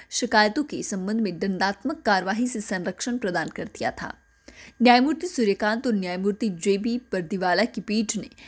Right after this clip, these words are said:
अपने एक जुलाई के आदेश के बाद शर्मा को कथित रूप से जान से मारने की धमकी मिलने का संज्ञान लेते हुए उन्हें भविष्य में दर्ज हो सकने वाली शिकायतों,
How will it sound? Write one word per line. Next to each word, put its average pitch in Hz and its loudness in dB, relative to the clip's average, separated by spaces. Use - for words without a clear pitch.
अपने 262 2
एक 233 0
जुलाई 202 4
के 247 0
आदेश 196 -2
के 226 -4
बाद 208 2
शर्मा 247 2
को 262 -2
कथित 220 -4
रूप 226 -2
से 220 -2
जान 196 2
से 254 0
मारने 208 2
की 220 -2
धमकी 202 0
मिलने 196 0
का 240 -2
संज्ञान 196 -2
लेते 214 -2
हुए 220 -2
उन्हें 190 -2
भविष्य 214 0
में 220 2
दर्ज 185 -2
हो 196 0
सकने 202 -2
वाली 185 0
शिकायतों, 185 2